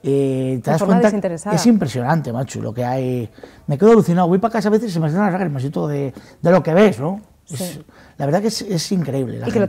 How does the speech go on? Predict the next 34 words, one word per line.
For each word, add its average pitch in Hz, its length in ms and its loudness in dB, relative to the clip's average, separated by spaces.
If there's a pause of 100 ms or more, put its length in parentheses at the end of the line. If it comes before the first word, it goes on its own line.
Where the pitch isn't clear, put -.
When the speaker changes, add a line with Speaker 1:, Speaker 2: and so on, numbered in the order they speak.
Speaker 2:
tengamos 214 260 -4
aquí, 190 240 -8
además. 160 240 -8
Speaker 1:
Sí, 185 160 6
sí, 135 200 -4
sí, 107 240 -8
Speaker 2:
Que - 80 -2
Speaker 1:
sí. - 40 -4
Speaker 2:
siempre 208 180 0
tenemos 233 220 -2
que 247 80 -6
valorar 226 380 -4 (140)
el 190 120 -10
trabajo 214 600 -6
o 180 480 -2
el 180 160 -4
éxito 233 480 -2
<clears throat> 175 60 -8
de 170 200 -2
otras 214 220 -6
personas 220 420 -8
que 202 80 -8
están 185 220 -10
más 175 160 -10
lejos. 208 460 -8 (240)
Vamos 277 200 0
a 240 60 -4
barrer 175 320 -4
para 156 160 -8
la 151 120 -8
tierra, 180 280 -4
vamos 208 180 -4
Speaker 1:
Sí. 202 80 6
Speaker 2:
a, 120 240 2